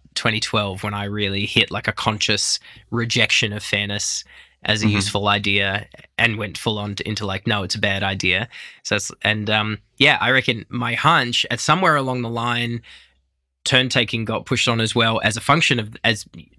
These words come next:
Speaker 1: as a result of that. But I reckon it took a while after would be my guess. I reckon turn, t-, <laughs> turn taking, it just get, it's,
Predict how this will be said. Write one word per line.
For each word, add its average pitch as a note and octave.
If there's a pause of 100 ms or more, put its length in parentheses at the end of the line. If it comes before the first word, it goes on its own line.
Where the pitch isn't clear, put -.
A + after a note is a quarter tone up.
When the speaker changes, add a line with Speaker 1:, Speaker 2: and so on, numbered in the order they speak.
(140)
Speaker 1:
as B2+
a C3
result C3
of G#2+
that. F#2+ (460)
But A#2+
I A#2+
reckon C#3+
it -
took -
a A2
while G#2+
after G2+
would F#2+
be F#2
my F2+
guess. F2
I -
reckon G#2
turn, G2+ (560)
t-, - (200)
<laughs> D3+
turn D3
taking, A#2
it F#2+
just -
get, G#2
it's, -